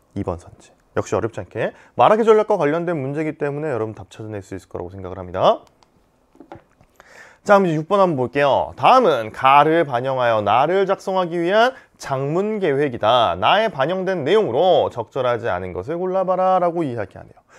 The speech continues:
요게 아까 우리가 이미 이런 문제가 출제되지 않을까라고 예상했던 포인트가 되겠죠.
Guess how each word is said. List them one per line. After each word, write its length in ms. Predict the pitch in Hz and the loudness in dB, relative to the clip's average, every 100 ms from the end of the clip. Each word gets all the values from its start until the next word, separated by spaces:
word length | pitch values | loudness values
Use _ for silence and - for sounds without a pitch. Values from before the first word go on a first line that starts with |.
| - - | -12 -2
요게 240 | 151 208 | 0 2
아까 240 | 220 - 160 | -2 -2 -4
우리가 380 | 113 110 117 90 _ - | -4 -6 -10 -12 _ -10
이미 400 | 113 214 262 165 | -6 -4 -2 -2
이런 220 | 180 277 | -2 -2
문제가 400 | 254 226 220 214 | -2 -6 -4 -4
출제되지 540 | - 247 226 233 220 208 | -4 -6 -4 -2 -2 0
않을까라고 580 | 151 151 165 156 127 | 0 -2 -4 -4 -4
예상했던 520 | 101 127 196 180 170 143 | -2 -2 -4 -6 -6 -8
포인트가 420 | - 202 - 151 | -8 -12 -10 -12
되겠죠. 420 | 107 - - 123 | -12 -18 -20 -20